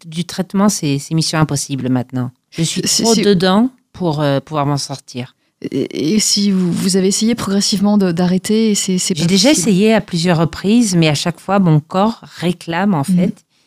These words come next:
Speaker 1: il en manque et il réclame ces fameux médicaments. Ce sont principalement des anxiolytiques, euh,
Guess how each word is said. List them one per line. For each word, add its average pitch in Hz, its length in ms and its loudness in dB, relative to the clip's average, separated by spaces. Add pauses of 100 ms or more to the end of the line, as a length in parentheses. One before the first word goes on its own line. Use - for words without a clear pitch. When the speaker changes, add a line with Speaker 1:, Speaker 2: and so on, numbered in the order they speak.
(120)
Speaker 1:
il 147 140 -2
en 143 120 0
manque 165 520 -2 (580)
et 156 80 -4
il 156 40 0
réclame 156 460 -4
ces 170 140 -10
fameux 151 280 -2
médicaments. 139 640 -4 (540)
Ce - 180 -10
sont 160 320 0
principalement 160 640 -2
des 143 120 -4
anxiolytiques, 160 1000 -6
euh, 127 480 -2